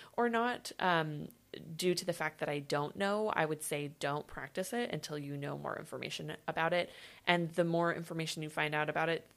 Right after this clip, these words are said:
probably is going to be more than I know, which is honestly just from Wikipedia. So <laughs> one of the questions that I got on TikTok was from Brooke, and it was about astrological misconceptions and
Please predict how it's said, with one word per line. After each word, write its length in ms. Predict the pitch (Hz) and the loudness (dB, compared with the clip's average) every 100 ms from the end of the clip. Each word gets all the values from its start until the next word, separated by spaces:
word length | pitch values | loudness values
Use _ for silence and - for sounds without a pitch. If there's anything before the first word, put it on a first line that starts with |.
| - - | -20 -4
probably 540 | 170 160 170 165 156 | 0 2 4 4 2
is 120 | 151 | -2
going 200 | 165 156 | -2 -4
to 80 | 147 | -4
be 100 | 151 | -6
more 240 | 147 143 143 | -4 -4 -4
than 180 | 143 | -4
I 160 | - 147 | -2 0
know, 240 | 160 190 | 0 0
which 260 | 196 160 - | 0 -2 -2
is 340 | 147 139 - - - - - - 208 | -4 -4 -8 -10 -20 -20 -20 0 4
honestly 380 | 220 226 233 214 | 6 4 0 2
just 340 | 196 185 - | 0 0 -2
from 300 | - 165 160 | -2 -2 -2
Wikipedia. 680 | 143 143 143 50 50 50 - | -4 -6 -10 -10 -6 -4 -2
So 200 | - - 175 254 - | -2 -2 2 4 4
<laughs> 300 | - - - | 0 -10 -4
one 280 | 202 208 247 | -2 2 2
of 100 | 302 | 2
the 60 | 302 | 0
questions 580 | 220 185 220 202 196 | 0 0 2 2 0
that 120 | - 165 | 0 2
I 140 | 165 | 2
got 340 | 160 151 151 - | 4 4 4 2
on 400 | 160 156 151 147 - | 2 4 2 0 -2
TikTok 640 | - 196 - 175 156 - - | -6 -6 -2 0 0 -2 -6
was 300 | 170 156 147 | -4 -2 -4
from 240 | - 160 151 | -6 -6 -6
Brooke, 520 | 156 147 185 - - - - - 180 | -4 -2 -2 -6 -16 -16 -16 -4 2
and 440 | 175 170 165 160 175 | 4 6 4 2 2
it 60 | |
was 140 | 175 175 | 2 4
about 400 | 175 160 160 - - | 4 6 4 2 0
astrological 720 | 175 - 196 175 160 165 160 | 0 2 0 2 2 0 -2
misconceptions 1080 | 151 - 147 147 135 - 139 135 127 - - - | -2 -4 -6 -4 -2 -2 -4 -6 -8 -10 -6 0
and 560 | 151 143 139 139 - | 2 2 0 -2 -4